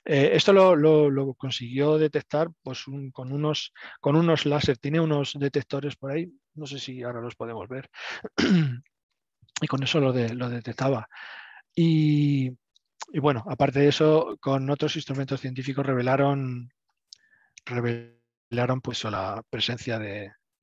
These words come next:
de agua. Y espera, porque me he ido pa-, demasiado para adelante. Y en esta foto que se ve aquí, <clears throat> que hizo el brazo robótico, la cámara de-, del brazo robótico, se ve lo que, lo que probablemente sean gotas de agua.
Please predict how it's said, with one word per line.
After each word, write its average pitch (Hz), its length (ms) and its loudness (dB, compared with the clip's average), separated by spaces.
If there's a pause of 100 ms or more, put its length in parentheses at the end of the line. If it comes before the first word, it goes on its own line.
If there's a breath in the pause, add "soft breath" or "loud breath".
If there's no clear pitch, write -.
(360)
de 110 180 -10
agua. 110 520 -6 (800 loud breath)
Y 139 180 -2
espera, 127 260 -4
porque 127 260 -6
me 127 80 -6
he 127 40 -4
ido 123 100 -4
pa-, 123 240 -6
demasiado 123 420 -8
para 113 160 -8
adelante. 123 540 -12 (2000 loud breath)
Y 147 320 2
en 147 120 0
esta 175 200 4
foto 202 200 2
que 180 80 2
se 170 120 2
ve 160 100 2
aquí, 190 380 -2 (120)
<clears throat> 151 840 -2
que 127 120 -10
hizo 147 280 4
el 135 80 2
brazo 143 280 0
robótico, 135 440 -6
la 117 100 -8
cámara 139 240 -4
de-, 131 200 -4
del 117 220 -10
brazo 127 280 -2
robótico, 131 480 -6
se 120 160 -4
ve 151 160 4
lo 180 100 4
que, 139 240 -4
lo 127 160 -4
que - 180 -12
probablemente 143 720 -2
sean 147 400 -4
gotas 131 440 -2
de 117 120 -8
agua. 131 400 -6